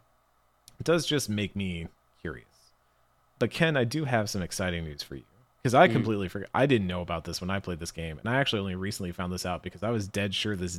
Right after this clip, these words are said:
Speaker 1: didn't exist, and now have only just learned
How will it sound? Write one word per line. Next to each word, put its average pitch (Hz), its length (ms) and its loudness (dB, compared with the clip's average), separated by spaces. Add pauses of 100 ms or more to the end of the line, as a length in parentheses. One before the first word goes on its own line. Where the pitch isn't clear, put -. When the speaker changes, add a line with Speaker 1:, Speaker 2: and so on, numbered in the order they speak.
Speaker 1:
didn't 95 280 -2
exist, 143 560 4 (440)
and 101 100 2
now 104 180 6
have 110 160 2
only 127 260 4
just 117 340 2
learned 82 260 -4